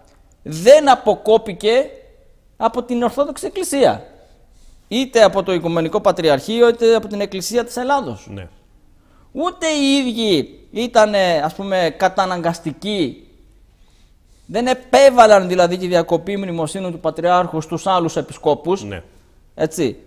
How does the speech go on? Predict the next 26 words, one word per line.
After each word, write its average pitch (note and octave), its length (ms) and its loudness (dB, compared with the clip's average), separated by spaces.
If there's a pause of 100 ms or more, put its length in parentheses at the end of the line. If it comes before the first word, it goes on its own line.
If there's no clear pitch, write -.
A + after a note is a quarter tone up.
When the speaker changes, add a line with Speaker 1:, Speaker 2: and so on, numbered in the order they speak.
(1040)
Speaker 1:
και F#3 200 2
δήθεν G3 340 -2
να F#3 100 -2
τους, F3+ 200 -10
ε, D#3+ 380 4 (440)
ε, D#3 200 0
κατηγορούν E3+ 680 2
και F3 120 0
να E3+ 400 -6
τους D#3+ 100 -16
καταδικάζουν D#3+ 880 2
ως D3+ 160 -6
αιρετικούς E3 500 -2
επειδή E3 800 -8
δεν E3 260 -4
κάνουν E3+ 520 -2
αυτό D#3+ 280 -6
που F3+ 100 -4
έκαναν E3 300 -2
αυτοί, D#3+ 600 -2 (520)
ούτε C#4+ 440 0
ποτέ G3+ 460 0
διακόπηκε F#3 680 -2
η A3+ 120 -2
εκκλησιαστική F#3 600 -6
κοινωνία A#3+ 600 -2